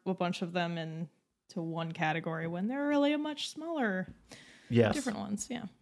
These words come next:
Speaker 2: Speaking of, you have Massasoit, or Massasoit, also a leader, but of the Wampanoag tribe, a tribe I am more familiar with, having learned about them in school, being from Massachusetts. And then you have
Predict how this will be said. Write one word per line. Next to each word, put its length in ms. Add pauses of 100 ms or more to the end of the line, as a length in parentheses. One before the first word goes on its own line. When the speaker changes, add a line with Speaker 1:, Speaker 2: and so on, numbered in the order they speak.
(540)
Speaker 2:
Speaking 300
of, 360 (720)
you 80
have 320
Massasoit, 720 (100)
or 180 (220)
Massasoit, 680 (560)
also 300
a 40
leader, 440
but 160
of 120
the 80
Wampanoag 680
tribe, 440 (280)
a 80
tribe 200
I 60
am 100
more 160
familiar 400
with, 200
having 280
learned 160
about 220
them 380
in 140
school, 440
being 400
from 280
Massachusetts. 680 (960)
And 400
then 220
you 120
have 420